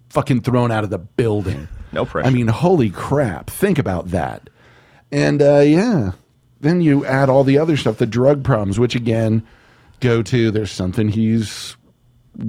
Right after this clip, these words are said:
Speaker 1: dealing with there.
Speaker 2: Yeah.
Speaker 1: Um, and then fucking Parkinson's. I mean, so you've got depressed drugs, you've got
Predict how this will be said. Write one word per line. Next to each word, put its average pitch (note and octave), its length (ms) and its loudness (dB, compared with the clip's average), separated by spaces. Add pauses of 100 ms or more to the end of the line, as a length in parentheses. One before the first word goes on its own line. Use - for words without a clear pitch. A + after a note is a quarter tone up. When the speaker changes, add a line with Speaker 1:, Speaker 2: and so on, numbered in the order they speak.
(260)
Speaker 1:
dealing F3 400 2
with G2+ 200 -4
there. G2 380 -4
Speaker 2:
Yeah. C#3+ 180 -4 (280)
Speaker 1:
Um, B2+ 580 -2 (160)
and C3 140 0
then B2+ 140 0
fucking A#2+ 340 -4
Parkinson's. A2 960 -2 (520)
I B2 60 0
mean, C3 100 2
so D3+ 100 2
you've C#3+ 160 2
got B2 220 -2
depressed D#3+ 680 -2 (180)
drugs, C3+ 720 0 (400)
you've G#2+ 220 -2
got A#2 340 -4